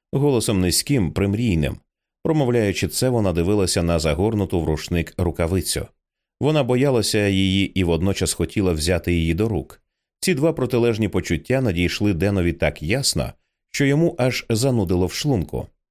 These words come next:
У них кумедні імена, імена як у піратів. Дейв мало не жалібно запитав: «Ти дійсно впевнений, що хлопчика замордували?» «Та жінка у капелюсі злизувала його кров собі з долонь», — сказала Абра.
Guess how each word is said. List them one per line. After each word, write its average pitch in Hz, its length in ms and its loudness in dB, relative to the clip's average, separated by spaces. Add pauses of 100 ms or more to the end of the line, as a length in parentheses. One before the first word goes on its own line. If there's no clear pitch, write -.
(180)
У 165 100 2
них 143 180 0
кумедні 101 500 0
імена, 98 600 0
імена 92 380 2
як 87 280 0
у 82 60 0
піратів. 110 640 -4 (640)
Дейв 156 260 2
мало 131 320 2
не 101 160 2
жалібно 90 500 0
запитав: 76 540 -2 (520)
«Ти 156 100 2
дійсно 131 440 2
впевнений, 104 520 0
що - 160 -2
хлопчика 98 440 -2
замордували?» 87 800 0 (720)
«Та 95 180 0
жінка 113 340 0
у 92 100 2
капелюсі 101 580 0
злизувала 95 560 2
його 92 220 2
кров 104 300 -2
собі 92 260 0
з 85 80 -2
долонь», — 104 380 0
сказала 82 520 0
Абра. 69 380 -2